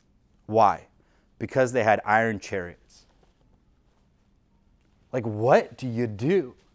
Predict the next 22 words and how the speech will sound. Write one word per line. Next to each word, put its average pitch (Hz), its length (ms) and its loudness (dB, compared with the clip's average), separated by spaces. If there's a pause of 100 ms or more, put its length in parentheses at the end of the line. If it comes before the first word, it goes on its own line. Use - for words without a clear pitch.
(720)
with 139 140 2
a 131 100 2
verse 147 320 4
that 139 140 0
says 117 220 -2
God 120 260 4
is 92 160 -4
with 110 320 -6
you? 254 260 -2 (840)
God 139 240 6
has 123 100 -2
given 123 240 -2
you 95 100 -6
victory, 240 600 -2 (880)
but 120 180 0
God 127 280 4
can't 254 200 -4
drive 277 220 0
out 285 160 2
air-, 285 340 2
iron 247 280 4
chariots? 277 640 -2